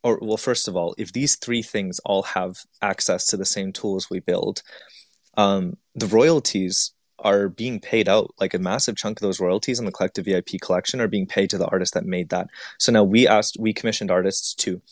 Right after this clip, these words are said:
make a piece, and now, now they have, like, all they do is they make the piece, and we do the rest, and they get royalty payments from how well we do, right? Because they're,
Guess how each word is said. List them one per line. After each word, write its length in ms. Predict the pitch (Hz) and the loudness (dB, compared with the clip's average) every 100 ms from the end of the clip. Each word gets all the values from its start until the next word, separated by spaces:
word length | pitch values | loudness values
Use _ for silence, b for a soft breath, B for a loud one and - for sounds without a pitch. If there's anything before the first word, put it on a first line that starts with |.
| B - | B -10
make 380 | 104 101 107 104 | -4 0 0 -2
a 60 | |
piece, 400 | - 95 98 - - B B B - | -6 -4 0 -2 -4 B B B -4
and 160 | 101 | 0
now, 440 | 107 117 92 98 - b b - _ _ - | 2 2 2 -2 -6 b b -20 _ _ -2
now 260 | 110 127 | 2 2
they 260 | 104 110 127 | 4 4 4
have, 340 | - 110 95 | 2 0 0
like, 220 | 98 87 - | -2 -2 0
all 100 | 113 | 2
they 140 | 120 123 | 2 2
do 140 | 110 | 0
is 100 | 101 | -4
they 80 | 98 | -4
make 180 | 98 107 | -6 -8
the 80 | - | -10
piece, 440 | - 107 - - _ | -6 -2 -2 -4 _
and 160 | - 98 | -8 0
we 120 | 107 | 2
do 100 | 107 | 2
the 100 | 98 | 2
rest, 440 | 87 101 - - - | 2 2 0 -4 -8
and 440 | 110 95 92 92 - | -6 -4 -2 -4 -4
they 160 | - 104 | 0 2
get 220 | 110 101 | 2 0
royalty 420 | 95 92 - 87 _ _ _ - | 0 -2 -4 -8 _ _ _ -16
payments 380 | - 98 87 - | -4 -4 -2 -6
from 180 | - - | -8 -4
how 180 | 92 | -2
well 200 | 90 90 | 0 -2
we 140 | 90 92 | -2 -6
do, 260 | 92 95 - b b - | -8 -8 -12 b b 2
right? 300 | 98 101 - | 4 4 2
Because 260 | 104 101 92 | -4 -4 0
they're, 320 | 98 92 | 2 2